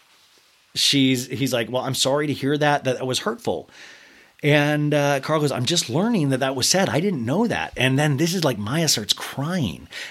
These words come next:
And I was like, "Ooh, man, girl, like, this is," I was like, "Paige, you shouldn't have, like, suggested she do that."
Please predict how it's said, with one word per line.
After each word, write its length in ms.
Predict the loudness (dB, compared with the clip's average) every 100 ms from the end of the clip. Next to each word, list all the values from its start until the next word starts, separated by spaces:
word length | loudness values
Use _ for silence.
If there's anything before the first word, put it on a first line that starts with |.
| -8
And 80 | -6
I 40 |
was 120 | -4
like, 180 | -4 -4
"Ooh, 320 | 0 2 0 -2 -10
man, 440 | -2 2 2 0
girl, 460 | -4 0 4 4 2
like, 220 | -2 -2
this 160 | 0 0
is," 120 | 0
I 40 |
was 120 | 0 -2
like, 180 | -6
"Paige, 320 | -6 -4 -4 -6
you 140 | -4
shouldn't 260 | -2 -2 -2
have, 200 | -2 -2
like, 260 | -2 -2
suggested 500 | -4 0 2 2 2
she 120 | 0 -2
do 180 | -2 2
that." 280 | 2 0